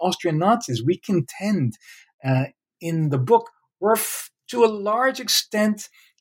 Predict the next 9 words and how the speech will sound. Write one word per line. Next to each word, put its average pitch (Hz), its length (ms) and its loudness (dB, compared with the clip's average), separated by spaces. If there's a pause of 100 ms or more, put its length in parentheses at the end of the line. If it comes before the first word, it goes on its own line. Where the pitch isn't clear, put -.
uh, 175 320 2
similar 208 880 -2 (180)
to, 180 460 -2 (100)
uh, 160 280 2
proceedings 190 800 0
against 156 680 -2 (360)
Nazi, 160 1120 0 (400)
um, 131 800 0
defendants 156 840 -2